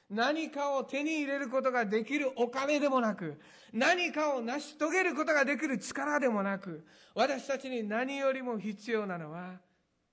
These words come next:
知恵ではないでしょうか。この神様からの、上からの知恵をいただいて、授けられて、天の窓が開かれて、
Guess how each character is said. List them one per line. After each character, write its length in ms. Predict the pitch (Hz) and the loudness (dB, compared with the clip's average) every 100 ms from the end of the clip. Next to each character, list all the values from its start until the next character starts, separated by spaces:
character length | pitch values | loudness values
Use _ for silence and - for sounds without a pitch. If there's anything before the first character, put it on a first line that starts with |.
| _ _ _ | _ _ _
知 260 | - - 220 | -10 -4 0
恵 140 | 220 | 0
で 100 | 196 | 0
は 120 | 185 156 | -2 -2
な 140 | 160 | -4
い 20 | |
で 100 | 156 | -4
し 120 | 147 | -6
ょ 60 | 127 | -12
う 20 | |
か。 120 | 120 113 107 - _ _ _ _ _ - - - - | -12 -16 -16 -20 _ _ _ _ _ -20 -20 -20 -4
こ 120 | 202 | -2
の 140 | 202 190 | -2 -2
神 300 | 202 196 190 | -2 -2 -2
様 240 | 185 170 | -4 -4
か 100 | 170 | -4
ら 140 | 165 | -6
の、 200 | 165 165 - _ 214 | -6 -10 -14 _ -4
上 240 | 220 226 | 2 2
か 200 | 226 214 | 0 -4
ら 120 | 185 | -4
の 140 | 170 160 | -6 -12
知 300 | - - 180 | -14 -8 -4
恵 120 | 170 | -2
を 520 | 160 180 180 156 147 _ _ _ _ _ _ - | -2 -2 -2 -4 -10 _ _ _ _ _ _ -14
い 80 | 151 | -8
た 140 | 175 | -4
だ 140 | 175 160 | -4 -4
い 60 | |
て、 120 | 123 104 - _ _ _ _ _ _ | -8 -16 -20 _ _ _ _ _ _
授 340 | - 196 185 190 | -6 -4 -4 -4
け 80 | |
ら 120 | 175 156 | -6 -6
れ 80 | |
て、 100 | - 104 - _ _ _ _ _ _ _ _ _ _ _ _ | -12 -20 -20 _ _ _ _ _ _ _ _ _ _ _ _
天 220 | - 277 | 2 4
の 80 | 254 | 6
窓 220 | 226 214 | 4 2
が 120 | 190 147 | -2 -4
開 220 | 170 165 | -6 -6
か 80 | 160 | -10
れ 80 | |
て、 140 | 143 | -14